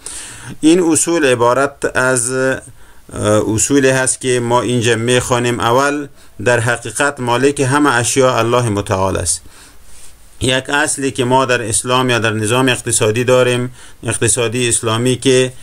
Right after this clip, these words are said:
اصل مالکیت ه-، اشیا و چیزها به الله تعالی برمیگرده. یعنی مالک حقیقی همه دنیا و همه چیزهایی که در اختیار ما هست و ما او را در اختیار خود داریم و همه انسانها او را در اختیار خود داره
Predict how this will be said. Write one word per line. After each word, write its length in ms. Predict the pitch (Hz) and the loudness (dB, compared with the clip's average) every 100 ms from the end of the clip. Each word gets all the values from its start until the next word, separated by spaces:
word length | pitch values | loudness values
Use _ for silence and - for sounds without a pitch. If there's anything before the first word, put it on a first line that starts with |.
| - - - | -20 -14 -4
اصل 600 | 127 151 165 - 143 139 | 0 0 0 -2 -2 -2
مالکیت 720 | 123 120 113 107 135 147 147 | 2 2 2 -2 2 2 4
ه-، 300 | 143 131 135 - | 0 0 -2 -2
اشیا 460 | 123 - 135 131 | -2 0 2 4
و 100 | 123 | 4
چیزها 440 | 117 123 101 127 123 | 0 -2 0 2 2
به 100 | 110 | 2
الله 240 | 107 110 | 2 0
تعالی 380 | - 113 113 110 | 0 0 2 2
برمیگرده. 680 | 104 104 95 92 87 - - - - - - | 2 0 -2 -6 -6 -8 -8 -14 -18 -16 -4
یعنی 220 | 107 117 | 0 2
مالک 540 | 117 113 117 135 156 151 | 4 4 4 2 0 0
حقیقی 640 | 131 123 - 110 139 131 | 2 0 -4 -6 0 0
همه 340 | 117 160 156 | 2 0 2
دنیا 640 | 120 120 120 120 117 123 - - - - | 0 0 2 4 4 2 -2 -20 -20 -4
و 80 | 120 | -2
همه 280 | 147 170 151 | 0 2 0
چیزهایی 480 | 135 117 135 139 | 0 0 2 2
که 120 | - 113 | 0 0
در 240 | 110 104 | 0 0
اختیار 500 | 113 - 139 156 151 | -4 0 2 4 2
ما 220 | 131 123 | 2 2
هست 400 | 123 123 123 - - - - | 2 0 0 -2 -8 -20 -6
و 160 | 104 117 | 0 4
ما 160 | 131 | 4
او 180 | 147 156 | 4 4
را 100 | 151 | 2
در 160 | 123 117 | 2 0
اختیار 380 | 113 - 120 113 | 0 0 2 2
خود 300 | - 117 101 | 0 -2 2
داریم 440 | 120 117 123 117 | 2 4 0 0
و 40 | |
همه 460 | 117 113 151 170 151 - | 0 0 0 0 0 -2
انسانها 540 | 113 107 120 113 127 | -2 -4 -4 -4 0
او 160 | 139 135 | 2 2
را 80 | |
در 200 | 117 113 | 2 0
اختیار 400 | 107 - 123 123 | -2 -2 2 2
خود 300 | 117 123 107 | 2 0 -2
داره 460 | 104 120 123 139 143 | 2 4 4 2 -2